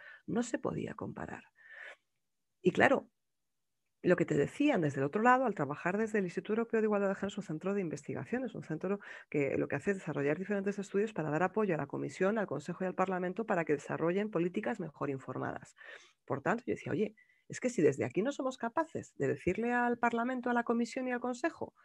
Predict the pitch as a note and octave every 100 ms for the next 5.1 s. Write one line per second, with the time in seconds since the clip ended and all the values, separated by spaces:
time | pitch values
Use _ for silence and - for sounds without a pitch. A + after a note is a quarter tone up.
0 | - _ - C3 E3+ A3 G#3+ D4+ C4 F#3
1 | F3 G3 A3 G#3 A3+ A3+ A#3 A3+ A#3 C4
2 | G4 G#4+ _ _ _ _ - F#3 F4 G#4
3 | A#3 E3+ F3 C#3+ D3 F3 F3 C#3+ C3+ C3+
4 | - _ _ - - D3+ F#3+ F3+ C#3 C3+